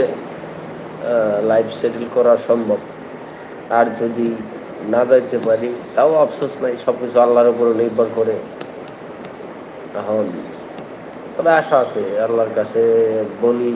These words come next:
যে আমি যেন কোনোভাবে বাইরে যাইতে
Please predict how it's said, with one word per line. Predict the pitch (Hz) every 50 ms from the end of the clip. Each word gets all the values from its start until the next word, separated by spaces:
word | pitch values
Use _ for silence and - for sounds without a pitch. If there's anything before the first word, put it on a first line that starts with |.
| 110 107
যে | 117 113 113 113 110 110 101 90 80 - - - - - - - - - - - - - - - - - - -
আমি | 113 117 123
যেন | 120 127 123 123 120 120
কোনোভাবে | 123 123 123 120 120 120 117 120 117 117 110 107 101 90 82 - - - -
বাইরে | 113 113 107 117 113 110
যাইতে | 113 107 107 110